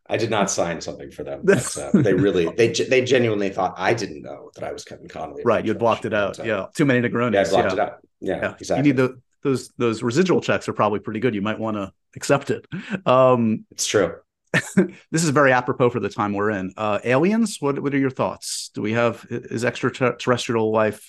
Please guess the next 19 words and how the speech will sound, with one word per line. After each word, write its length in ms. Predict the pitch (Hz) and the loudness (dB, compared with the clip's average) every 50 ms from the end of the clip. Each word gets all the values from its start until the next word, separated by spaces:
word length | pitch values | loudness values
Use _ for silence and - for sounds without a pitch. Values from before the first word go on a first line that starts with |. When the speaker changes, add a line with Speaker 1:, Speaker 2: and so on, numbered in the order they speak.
| _ - | _ -10
Speaker 2:
an 100 | 110 104 | -6 -4
actual 300 | 101 98 - - 104 98 | -4 -6 -4 -4 -6 -6
thing? 340 | - 95 90 85 - - - _ _ _ _ _ _ _ _ _ _ _ _ _ _ _ _ _ _ _ _ _ _ _ _ _ - | -4 -6 -8 -8 -10 -12 -16 _ _ _ _ _ _ _ _ _ _ _ _ _ _ _ _ _ _ _ _ _ _ _ _ _ 0
Speaker 1:
Ooh, 300 | 135 143 123 87 - - _ _ _ _ _ _ _ _ _ _ | 2 4 4 2 0 -6 _ _ _ _ _ _ _ _ _ _
uh, 220 | 107 104 101 98 98 - | 2 2 4 2 2 0
could 180 | - 180 175 | 0 0 0
be, 360 | - 101 95 107 120 - - _ _ _ _ | 0 -2 -4 -4 -6 -10 -16 _ _ _ _
could 180 | - 135 123 - | -6 -6 -2 0
be. 240 | 113 107 117 120 - - | -2 -2 -2 -4 -6 -4
Yeah, 240 | 127 123 110 104 98 - _ _ _ _ | -2 -2 -2 -4 -8 -14 _ _ _ _
I 60 | - | -4
wouldn't 200 | 107 110 92 - 82 | -2 -2 0 0 -2
rule 80 | - | -2
Speaker 2:
Okay. 100 | 254 - | -2 -2
Speaker 1:
it 40 | 302 | -4
out. 160 | 285 - - _ _ _ _ _ _ _ | -6 -6 -10 _ _ _ _ _ _ _
Speaker 2:
Okay. 140 | 196 208 180 | -8 -8 -8
Speaker 1:
I 20 | |
don't 60 | 170 | -8